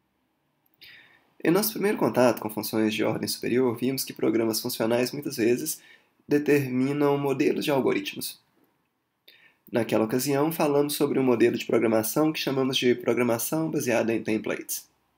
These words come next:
Nesse modelo, um programa é essencialmente uma representação abstrata de um algoritmo.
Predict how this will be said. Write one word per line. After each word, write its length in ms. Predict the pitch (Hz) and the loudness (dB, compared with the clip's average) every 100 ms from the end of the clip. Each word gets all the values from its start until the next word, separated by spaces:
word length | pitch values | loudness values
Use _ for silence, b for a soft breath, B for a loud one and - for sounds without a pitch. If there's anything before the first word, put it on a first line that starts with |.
| _ _ _ _ _ _ _ _ _ _ - B B B _ | _ _ _ _ _ _ _ _ _ _ -20 B B B _
Nesse 380 | - 190 220 165 | 2 2 2 0
modelo, 580 | 113 - 131 117 107 - - | 0 2 4 2 -2 -10 -6
um 140 | 127 | -2
programa 540 | 127 123 120 135 147 | 2 4 4 2 0
é 100 | 143 | -2
essencialmente 640 | 139 151 156 156 147 156 165 | -4 -4 -4 -2 -2 -2 -4
uma 100 | 175 | -4
representação 640 | 185 - 160 156 143 156 | -4 -4 -4 -2 -4 -4
abstrata 520 | 160 - - 135 131 | -4 -2 0 0 -2
de 120 | 117 120 | -4 -2
um 80 | |
algoritmo. 640 | 120 131 151 123 107 - | 0 0 0 0 -2 -8